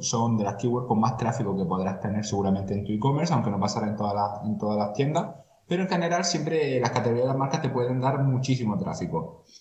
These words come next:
Eh, ¿cuál es el problema que no trae PrestaShop? Pues PrestaShop lo único que,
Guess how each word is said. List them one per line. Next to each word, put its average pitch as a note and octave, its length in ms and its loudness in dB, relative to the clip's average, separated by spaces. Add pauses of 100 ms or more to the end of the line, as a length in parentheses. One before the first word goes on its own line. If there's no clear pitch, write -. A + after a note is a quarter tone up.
(180)
Eh, A#2 260 2
¿cuál D#3 100 2
es E3 100 2
el E3 60 2
problema E3 400 2
que C3+ 100 -2
no C#3 140 0
trae C#3 140 -2
PrestaShop? C#3 640 -2
Pues G2+ 140 -2
PrestaShop A#2+ 500 0
lo B2 100 2
único B2+ 240 0
que, C3 100 0